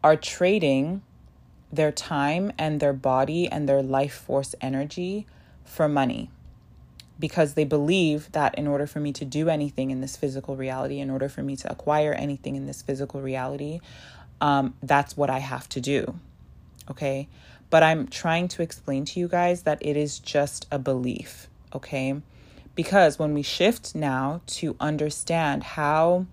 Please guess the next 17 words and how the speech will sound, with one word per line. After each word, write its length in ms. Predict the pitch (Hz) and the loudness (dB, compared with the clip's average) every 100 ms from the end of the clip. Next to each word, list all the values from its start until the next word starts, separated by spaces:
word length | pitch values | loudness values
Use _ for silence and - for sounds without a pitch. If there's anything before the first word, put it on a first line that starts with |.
| - - - - - - - - - | -16 -20 -20 -20 -20 -20 -20 -20 -4
this 300 | 160 170 196 | -2 0 2
reality 500 | 196 160 160 170 165 | 6 8 8 4 0
actually 460 | 147 143 - 160 | -2 -4 -4 -2
works 680 | 160 196 196 180 - - - - - - - - - - | 2 6 6 6 0 -14 -16 -20 -20 -20 -20 -20 -20 -4
from 200 | 165 156 | 0 0
a 60 | |
quantum 560 | - 185 202 226 180 151 | 0 2 2 2 0 -4
perspective, 920 | 143 135 - 131 120 131 135 165 185 - - - - - - - | -6 -6 -6 -8 -8 -8 -6 -6 -8 -16 -20 -20 -20 -20 -20 -10
okay, 380 | 147 - 143 - | -8 -2 -4 -4
this 320 | - 165 - | -2 -2 -2
reality 720 | 165 156 170 208 185 151 147 - | -2 4 6 6 4 0 -2 -2
is 200 | 151 - 139 | -4 -2 -2
actually 480 | 151 - 165 165 | -2 -4 -4 -2
just 500 | 151 - 139 143 - - | -4 -2 0 -2 -6 -4
an 180 | 147 143 | -4 -2
energetic 640 | 139 143 139 131 131 127 | -2 -2 -2 -2 -4 -4
hologram 760 | - - 139 127 123 - - - | -6 -2 2 2 0 -6 -8 -10